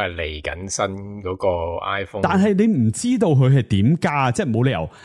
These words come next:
Speaker 2: iPhone 十八同 iPhone 十八 Pro 同 Pro Max 會唔會係個加幅唔同呢？咁樣啊？
Speaker 1: 唔出奇啊。
Speaker 2: 定係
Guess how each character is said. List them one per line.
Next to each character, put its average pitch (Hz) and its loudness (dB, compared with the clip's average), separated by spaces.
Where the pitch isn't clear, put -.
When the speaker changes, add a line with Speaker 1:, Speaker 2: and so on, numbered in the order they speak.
Speaker 2:
iPhone 170 0
十 - -6
八 104 2
同 90 -2
iPhone 160 -2
十 - -2
八 98 -2
Pro 92 2
同 82 -4
Pro 101 -2
Max 127 -2
會 147 4
唔 113 0
會 123 4
係 117 2
個 113 0
加 139 -2
幅 - 0
唔 85 -2
同 76 -4
呢？ 104 2
咁 85 0
樣 80 0
啊？ 73 -6
Speaker 1:
唔 85 -18
出 113 -2
奇 80 -6
啊。 90 -8
Speaker 2:
定 160 0
係 156 2